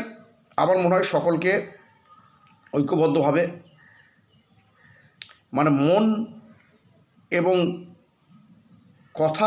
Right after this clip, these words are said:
এবং কাজ, এই দুটোকে এক করতে হবে। আমি মুখে ঐক্যের কথা বলছি, কিন্তু ভিতরে ভিতরে যে আমার কার্যকলাপ যদি কোনো সংগঠনের নেতৃত্বকে আঘাত দেয় বা আমি নিজে যদি একতরফা কোনো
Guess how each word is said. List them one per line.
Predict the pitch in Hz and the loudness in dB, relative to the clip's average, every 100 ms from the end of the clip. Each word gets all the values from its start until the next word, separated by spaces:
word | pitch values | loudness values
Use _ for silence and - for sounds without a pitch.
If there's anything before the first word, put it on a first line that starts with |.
| 208 | 2
এবং | 185 190 - | 2 -2 0
কাজ, | 135 110 - - - - - _ _ _ _ - _ - - | 0 0 -2 -6 -6 -16 -20 _ _ _ _ -20 _ -14 -4
এই | 165 | -2
দুটোকে | 151 151 180 196 220 - 135 | -2 -2 -2 -2 -2 -4 -4
এক | 139 - | -4 -4
করতে | 123 - 98 | -8 -8 -12
হবে। | 95 113 - - _ _ _ _ _ - | -12 -14 -20 -20 _ _ _ _ _ -4
আমি | 147 196 | -2 0
মুখে | 196 - | -2 0
ঐক্যের | 226 208 214 208 | 0 2 0 -2
কথা | 208 | 0
বলছি, | 185 180 - 220 - | 0 0 -2 -4 -6
কিন্তু | 180 165 | -4 -2
ভিতরে | 156 180 180 | 0 0 -2
ভিতরে | 180 180 170 | -2 -2 0
যে | 170 151 - - _ _ - | 0 -2 -4 -16 _ _ -10
আমার | 120 151 143 | -4 -2 0
কার্যকলাপ | 139 131 160 165 156 143 | -2 -2 -2 0 0 -2
যদি | 143 139 - - - _ _ _ _ _ _ _ _ _ _ _ | -2 -4 -4 -14 -20 _ _ _ _ _ _ _ _ _ _ _
কোনো | - 175 196 180 180 - - - | -2 2 2 0 -4 -14 -10 -2
সংগঠনের | 156 160 160 170 156 | 0 0 0 0 0
নেতৃত্বকে | 151 156 151 147 139 | -2 -4 -4 -2 0
আঘাত | 123 123 120 | 0 -2 -2
দেয় | 120 110 - _ _ _ _ _ _ - | -2 -2 -8 _ _ _ _ _ _ -8
বা | 170 170 | 0 2
আমি | 185 | 2
নিজে | 180 175 202 | 2 0 0
যদি | 185 | 0
একতরফা | 175 - 175 175 | -2 0 -2 -2
কোনো | 170 165 | 0 0